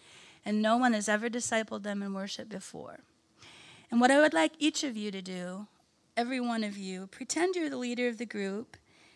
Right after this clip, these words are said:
and I'll give you a few minutes to complete this sentence. So I want you to actually write this down quietly.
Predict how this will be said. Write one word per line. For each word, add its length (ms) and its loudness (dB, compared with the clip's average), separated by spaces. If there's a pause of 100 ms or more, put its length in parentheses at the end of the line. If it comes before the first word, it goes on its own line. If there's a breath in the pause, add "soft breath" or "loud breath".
(100)
and 140 2
I'll 140 6
give 240 -2
you 320 0
a 80 -4
few 260 -4
minutes 560 0 (140)
to 180 -4
complete 520 -10
this 120 -6
sentence. 400 -6
So 140 -2
I 40 0
want 240 0
you 120 0
to 120 -2
actually 380 -2
write 320 -4
this 200 -6
down 360 -6
quietly. 800 -4